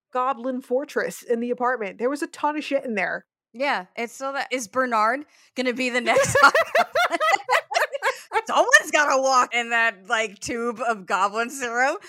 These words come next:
Speaker 2: Why not Bernard? <laughs>
Speaker 1: Oh my god, him and Alfred are gonna team up. Alfred's gonna make their costumes because, you know, that's what he
Speaker 2: Yes!
Speaker 1: does. Oh, that would be amazing. I would watch the Bernard and Alfred movie.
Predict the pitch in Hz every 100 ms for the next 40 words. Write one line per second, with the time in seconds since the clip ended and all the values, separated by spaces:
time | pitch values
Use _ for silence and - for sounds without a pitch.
0 | - - 202 226 277 320 311 339 370 427
1 | 294 262 - - - 523 - 494 359 349
2 | 349 330 311 277 320 349 240 262 262 302
3 | 277 269 262 262 262 269 277 - 233 -
4 | 277 - 269 247 247 262 247 233 247 -
5 | 277 285 - - 254 185 247 214 190 -
6 | - 440 539 539 605 - 262 254 262 277
7 | - _ _ _ _ _ - 640 698 622
8 | 605 508 494 415 392 381 349 330 311 311
9 | 320 277 277 254 214 226 262 247 240 233
10 | - - 196 240 233 240 233 220 202 202
11 | 220 190 190 202 233